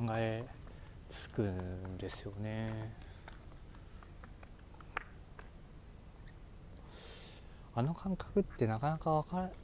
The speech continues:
こう、説明するのが難しくて、やっぱず-、なんかふっと降りてくるとしか言えないですよね。ただなんか、アイデアって、まあ、ふっと降りてくるんですけど、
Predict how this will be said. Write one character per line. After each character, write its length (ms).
こ 500
う、 60
説 380
明 160
す 160
る 80
の 80
が 60
難 140
し 120
く 100
て、 220
や 60
っ 40
ぱ 60
ず-、 200
な 60
ん 60
か 20
ふ 140
っ 40
と 100
降 60
り 80
て 140
く 100
る 320
と 100
し 160
か 100
言 200
え 80
な 180
い 300
で 20
す 120
よ 100
ね。 280
た 100
だ 80
な 80
ん 60
か、 240
ア 60
イ 80
デ 140
ア 60
っ 20
て、 440
ま 100
あ、 20
ふ 40
っ 40
と 340
降 100
り 120
て 100
く 140
る 80
ん 20
で 100
す 140
け 140
ど、 240